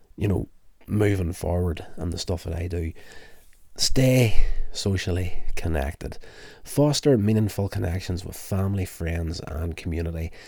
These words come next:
Engage in activities that involve social interaction, whether it's through joining clubs, participating in group activities,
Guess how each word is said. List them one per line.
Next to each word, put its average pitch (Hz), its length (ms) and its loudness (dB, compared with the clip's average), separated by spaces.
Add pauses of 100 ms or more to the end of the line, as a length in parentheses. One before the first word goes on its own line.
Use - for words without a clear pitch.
(240)
Engage 101 480 0
in 98 100 -2
activities 92 640 -2
that 85 140 -6
involve 85 480 -6
social 90 440 -4
interaction, 87 800 -4 (380)
whether 101 260 0
it's - 140 -6
through 92 220 -4
joining 87 440 -6
clubs, 120 600 0 (180)
participating 87 560 -6
in 80 120 -6
group 87 220 -6
activities, 107 680 -2